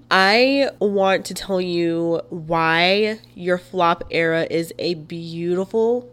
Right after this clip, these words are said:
place to be and one of the best things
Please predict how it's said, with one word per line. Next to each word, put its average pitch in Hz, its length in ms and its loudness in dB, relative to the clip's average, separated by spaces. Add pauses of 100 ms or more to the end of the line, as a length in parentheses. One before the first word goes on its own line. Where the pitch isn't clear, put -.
place 185 440 0
to 208 140 0
be 180 520 2 (540)
and 180 300 4
one 165 220 0
of 180 380 -4
the 180 180 -6
best 180 880 -2 (300)
things 165 520 0